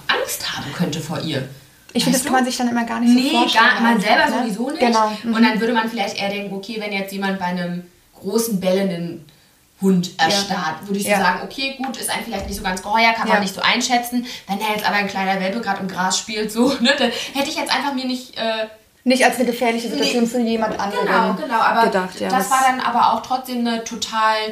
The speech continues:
Speaker 1: ein total schönes Beispiel für den Umgang so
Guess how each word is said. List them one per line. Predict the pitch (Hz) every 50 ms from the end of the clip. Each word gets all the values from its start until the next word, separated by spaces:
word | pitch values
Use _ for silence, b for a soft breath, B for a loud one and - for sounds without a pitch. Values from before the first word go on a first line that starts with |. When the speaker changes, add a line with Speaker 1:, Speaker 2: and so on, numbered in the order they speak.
| 214 -
Speaker 1:
ein | 233 226 214
total | 233 233 - 233 220 214 214
schönes | - - 233 269 294 381 - -
Beispiel | - 254 254 277 285 - - 294 285 285
für | - 277 262
den | 262 254 240
Umgang | 240 240 247 277 262 262 254 254 254
so | 247 247 240 240